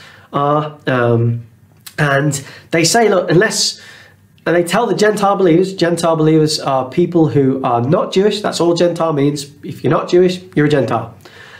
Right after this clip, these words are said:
um, and say to the Gentile believers, "Unless you are circumcised according to the custom of the law of Moses, you cannot be saved." And so Paul and Barnabas are like, "Wait, hey, wait a minute, you, what you, what are you saying here?"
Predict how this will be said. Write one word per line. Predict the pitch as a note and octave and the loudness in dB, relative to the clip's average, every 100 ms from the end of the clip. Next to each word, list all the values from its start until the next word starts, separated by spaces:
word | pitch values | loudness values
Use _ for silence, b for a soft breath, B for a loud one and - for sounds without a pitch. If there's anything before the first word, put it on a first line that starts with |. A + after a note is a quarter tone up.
| B | B
um, | - C#3+ C#3 C#3 | -4 0 2 0
and | - D3+ | 0 -2
say | F3 D#3 | 0 0
to | D#3 | 0
the | C3+ | 0
Gentile | F3 F#3+ F#3 E3+ | 0 0 -2 0
believers, | D3+ D3+ D3 D3 | 2 2 2 0
"Unless | C#3+ C3 D#3+ G3+ - - - B B | 0 2 2 0 -4 -6 -8 B B
you | C#3+ | 2
are | B2 A#2+ | 2 0
circumcised | - A3 A#3 A#3 G#3+ G#3 F#3 F3+ F3+ | 0 2 2 0 -2 0 0 0 -2
according | - - D3 C#3+ | -6 0 0 0
to | C#3 | 0
the | C3+ | -2
custom | A#2+ - G#3+ - A3 | -2 -2 -2 -2 0
of | F3 E3 | 0 2
the | |
law | C3 D3 F3+ F#3 | 2 4 4 0
of | D#3 | 0
Moses, | C#3+ B2+ A#2 A#2+ A2 - B B B | 0 -2 -2 -4 -4 -8 B B B
you | - C3 B2 - | -2 0 0 -4
cannot | - - - G3 F#3 F3+ - | -4 -2 -2 0 2 2 0
be | D3 C#3 | 0 0
saved." | - - A2+ A2+ - - _ _ b b b b b b _ | -2 -2 -2 -4 -6 -16 _ _ b b b b b b _
And | D3 D#3+ D#3 | -4 -2 0
so | D#3 C#3+ | 2 0
Paul | C#3+ F#3 | 2 2
and | F3+ | 2
Barnabas | D#3 F3+ A3+ A3+ | 2 2 0 0
are | C#3+ | 0
like, | C3 C3 C#3 | 0 -2 0
"Wait, | D#3 D#3 | 2 2
hey, | D#3 | 2
wait | D3+ D3+ | 2 2
a | |
minute, | C3 C#3+ - | 2 0 0
you, | D3 | -2
what | - D3+ D#3+ | -2 0 0
you, | C3 - | -2 -4
what | E3 E3 | -2 0
are | |
you | C#3+ | 2
saying | E3+ D3 | 2 0
here?" | C3 C3+ | 0 -2